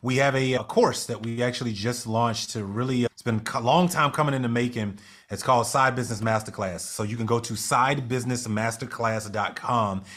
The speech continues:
It's a free webinar, and I'm sharing with people the four mistakes high-achieving employees make when growing a side business. And they're the four mistakes that I made that, honestly, I kinda look back and I go, "I would've made more money had I not <laughs> made these particular mistakes." But more importantly,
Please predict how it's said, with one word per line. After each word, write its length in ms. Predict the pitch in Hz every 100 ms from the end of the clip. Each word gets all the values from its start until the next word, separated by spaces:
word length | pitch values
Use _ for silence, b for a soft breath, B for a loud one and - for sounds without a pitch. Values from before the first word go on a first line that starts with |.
| B
It's 80 | 123
a 60 |
free 240 | - 165 170
webinar, 480 | 165 139 101 76 71 -
and 100 | 107
I'm 120 | 104
sharing 400 | - 156 160 175
with 140 | 156
people 220 | - 139
the 120 | 120 110
four 360 | - 131 127
mistakes 640 | 151 165 - - 117 110 -
high-achieving 520 | 120 117 - 123 110
employees 360 | 110 117 110
make 260 | 104 117 127
when 120 | 113
growing 340 | 98 92 98 117
a 40 |
side 280 | 117 180 143
business. 360 | 90 - - - B B B B B
And 100 | 123
they're 80 | 123
the 120 | 123 123
four 220 | 151 175
mistakes 400 | 196 185 160 -
that 140 | 131
I 140 | 127 147
made 440 | 143 147 185 139
that, 240 | 113 110 -
honestly, 640 | 120 131 135 147 165 165 -
I 80 | 117
kinda 280 | - 143
look 240 | 139 139 113
back 280 | 123 135 143
and 100 | 120
I 80 |
go, 200 | 110 117
"I 120 | 110 117
would've 220 | 135 131
made 200 | 131 131
more 280 | 117 120 123
money 420 | 143 123 104 110 B B B
had 240 | - 135
I 80 | 139
not 260 | 135 131 131
<laughs> 60 |
made 80 | 151 -
these 360 | - 170 147 -
particular 440 | - 123 156 139 131
mistakes." 320 | 123 151 113
But 120 | 139
more 180 | 180 165
importantly, 520 | 123 147 139 117 104